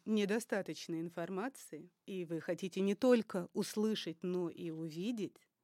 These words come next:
приходите в Государственный музей спорта и в наших фондах, в наших выставках. Вы найдёте много интересного о Лидии Скобликовой,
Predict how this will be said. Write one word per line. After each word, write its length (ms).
приходите 540
в 60
Государственный 800
музей 500
спорта 580
и 280
в 120
наших 460
фондах, 580
в 160
наших 580
выставках. 880
Вы 180
найдёте 400
много 560
интересного 840
о 80
Лидии 360
Скобликовой, 960